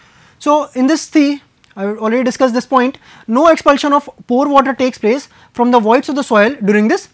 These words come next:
process. And the third very important point here, it is a time taking process which may take many, multiple years to complete. And you still cannot say that when it is complete,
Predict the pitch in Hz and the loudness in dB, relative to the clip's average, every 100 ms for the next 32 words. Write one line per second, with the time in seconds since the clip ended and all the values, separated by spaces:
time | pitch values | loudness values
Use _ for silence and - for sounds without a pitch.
0 | _ - 190 151 127 _ _ _ - 202 | _ -2 -2 -2 -12 _ _ _ -10 -4
1 | 202 196 247 294 285 285 254 254 247 240 | -2 4 6 6 6 4 2 0 0 0
2 | 226 220 269 - _ 220 233 233 339 - | 2 0 0 -6 _ -2 0 2 0 0
3 | _ 247 254 311 269 294 370 - 226 190 | _ 0 2 2 0 -2 -4 -2 -2 -2
4 | 156 220 254 302 330 294 254 311 311 220 | -4 -4 -2 -2 0 0 2 2 0 -6
5 | 196 214 233 277 262 240 226 339 381 _ | -6 -2 -2 0 2 2 0 -2 -4 _
6 | _ - 196 139 123 _ _ - - 269 | _ -2 -2 -4 -12 _ _ -20 -4 -2
7 | 285 247 247 302 311 240 - - 302 285 | -2 0 0 2 0 -4 -14 -6 -4 -2
8 | 269 269 - 247 262 - - 226 247 240 | 0 -2 2 0 0 -6 -2 0 2 2
9 | 240 349 - _ - 208 147 135 | 0 -2 -6 _ -2 -2 -2 -8